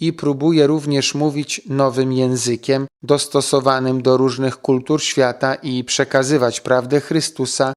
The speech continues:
w dialogu i przyjaźni, która ma swe oparcie w Bogu,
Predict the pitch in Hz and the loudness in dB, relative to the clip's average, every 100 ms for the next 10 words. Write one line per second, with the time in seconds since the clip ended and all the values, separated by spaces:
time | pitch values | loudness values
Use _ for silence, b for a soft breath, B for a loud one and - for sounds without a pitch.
0 | - 127 135 139 147 160 135 151 147 - | -6 -4 2 4 4 2 2 -4 -6 -4
1 | - 151 120 117 107 131 151 - - 135 | 0 2 2 0 -2 -4 -4 -8 -6 0
2 | 131 131 147 151 - - 135 127 139 139 | 2 2 0 0 -4 2 2 2 2 0
3 | 135 - 123 117 127 143 131 104 | -2 -4 -4 -2 2 2 2 -6